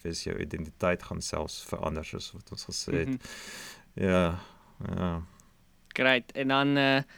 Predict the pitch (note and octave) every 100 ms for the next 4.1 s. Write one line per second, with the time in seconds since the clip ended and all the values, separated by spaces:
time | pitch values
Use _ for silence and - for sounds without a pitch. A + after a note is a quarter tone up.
0 | - D3 F3+ - E3 A2+ B2 - - -
1 | A2+ - - - B2+ B2 A#2+ A#2+ A#2+ A2+
2 | A2 A2 - B2 A#2 - - _ - -
3 | - F2 E2+ G#2+ - - - - B2+ B2+
4 | B2+